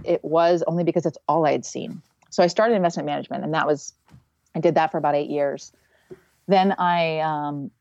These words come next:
took a break, and I became a morning show host on the radio in San Francisco for a year. It was something unplanned.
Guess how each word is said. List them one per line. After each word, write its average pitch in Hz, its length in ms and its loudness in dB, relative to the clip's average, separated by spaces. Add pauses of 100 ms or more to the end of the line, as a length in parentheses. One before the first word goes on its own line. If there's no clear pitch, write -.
(240)
took 214 220 0
a 196 40 4
break, 175 500 0 (140)
and 170 80 -4
I 175 140 0
became 196 340 2
a 165 60 -2
morning 170 300 0
show 151 180 2
host 156 240 -2
on 147 80 -2
the 143 80 -4
radio 147 300 2
in 147 100 0
San 143 220 -4
Francisco 202 480 0
for 143 200 0
a 139 60 6
year. 143 460 0
It - 80 -12
was 175 100 -4
something 185 300 4
unplanned. 170 720 2